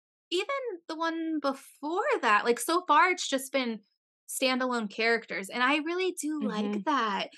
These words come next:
Speaker 1: Like, with
Speaker 2: Yeah.
Speaker 1: Walking Dead, it was great at the time 'cause it was, like, the first of its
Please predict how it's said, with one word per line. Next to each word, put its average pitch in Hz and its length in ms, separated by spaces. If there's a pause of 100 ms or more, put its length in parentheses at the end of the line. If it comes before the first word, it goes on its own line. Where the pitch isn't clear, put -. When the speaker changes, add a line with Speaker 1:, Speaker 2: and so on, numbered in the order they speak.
(200)
Speaker 1:
Like, 302 160
with 294 200
Speaker 2:
Yeah. 185 240
Speaker 1:
Walking 240 80 (140)
Dead, 240 400
it 302 80
was 349 480
great 226 520 (140)
at 254 200
the 240 100
time 208 420
'cause 220 140
it 220 60
was, 208 100
like, 202 200
the 196 80
first 196 380
of 190 140
its - 400